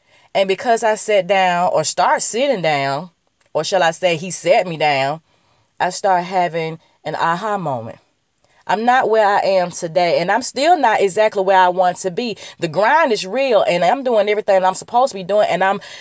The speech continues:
I'm, I'm doing all those things and asking him to reveal things to me, reveal people to me, so I know what I need to be doing, what I'm not supposed to be doing, who I'm supposed to be doing it with, and I'm also tapping into my discerning spirit even more.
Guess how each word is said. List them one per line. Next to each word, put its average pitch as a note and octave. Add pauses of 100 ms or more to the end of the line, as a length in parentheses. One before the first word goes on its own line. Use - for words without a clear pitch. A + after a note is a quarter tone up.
(120)
I'm, F#3
I'm F3+
doing A3
all A#3+
those A3+
things G#3+
and F#3+
asking G#3
him G#3+
to G3+
reveal G3+
things F#3+
to F#3
me, F3+
reveal E3+
people G3+
to F3+
me, F3+ (220)
so G#3
I A#3+
know A3+ (200)
what G#3
I G#3+
need G3
to F#3+
be F#3
doing, F#3+
what F3+
I'm F#3
not G3+
supposed G3+
to F#3+
be F3+
doing, F#3+
who G#3+
I'm G3
supposed F#3+
to F3+
be F#3
doing F3
it F3
with, A3 (280)
and C4
I'm B3+
also B3+
tapping A#3+
into A3
my A3
discerning G#3+
spirit C4
even B3+
more. B3